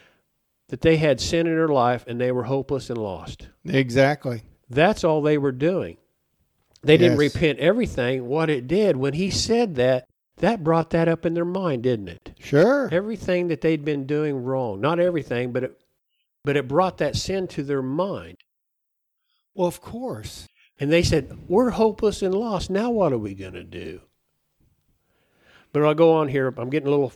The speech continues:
Speaker 1: off track here. And this is continuing. "Which the day brings from on high has visited us, to give light to those who sit in the darkness and the shadow of death, to guide our feet into the way of peace."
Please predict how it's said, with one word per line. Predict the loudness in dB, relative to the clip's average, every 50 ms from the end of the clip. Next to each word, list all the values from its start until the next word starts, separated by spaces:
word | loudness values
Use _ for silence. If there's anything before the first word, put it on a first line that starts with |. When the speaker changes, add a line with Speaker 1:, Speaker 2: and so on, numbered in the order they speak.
| -12 _
Speaker 1:
off | -2 -2 -2 -2
track | -4 -4 -4 -4 -4 -6
here. | -10 -14 -16 -16 _ _ _ _ _ _ _ _ _ _ _ _ _ _ _ _ _ _ _ _ _ _ _ _ _ -14 -10
And | -8 -4 -4
this | -4 -4 -4
is | -6 -6
continuing. | -6 -6 -2 -2 -2 -2 -4 -6 -8 -12 _ _ _ _ _ _ _ _ _ _ _ _ _
"Which | 2 2 2 2 0 -4 -2
the | -4 0
day | 2 2 2 2 2 2
brings | 2 2 2 2 2 0 -2 -6
from | -6 -4 -4 -2 -2 -4 -8 -12 _ _ _
on | -6 -6 -4
high | -4 -2 0 0 0 0
has | 0 0 -2 -2 -2
visited | -4 -2 -2 -2 0 -2 -6 -6 -8
us, | -8 -10 -10 -14 -14
to | -6 -6 -6
give | -2 2 2 2 2 2
light | 2 2 4 4 2 0 -2
to | -4 -2
those | 0 4 6 6 6 6 4 2 0
who | -2 0 -2 -2 -6 _ _ _ _ _
sit | -16 -4 2 4 4 4 4
in | 2 0 -2
the | -4
darkness | -2 0 2 2 2 0 -2 -8 -10 -10 -12 -16 _ _ _ _ _ _ _ _ _ _
and | -6 -4 -4
the | -4
shadow | -2 -2 0 2 2 4 2
of | 2 2
death, | 2 2 2 2 0 -2 -6 _
to | -6 -4 -4 -2
guide | 0 2 2 4 4 4 4 2
our | 0 -2
feet | -2 -4 -4 -2 -2 -2 -4 -6
into | -6 -6 -4 -4 -2 -2
the | 0 0
way | 2 2 4 2
of | 2 0 -2
peace." | -2 0 0 0 0 -4 -8 -10 -12 -14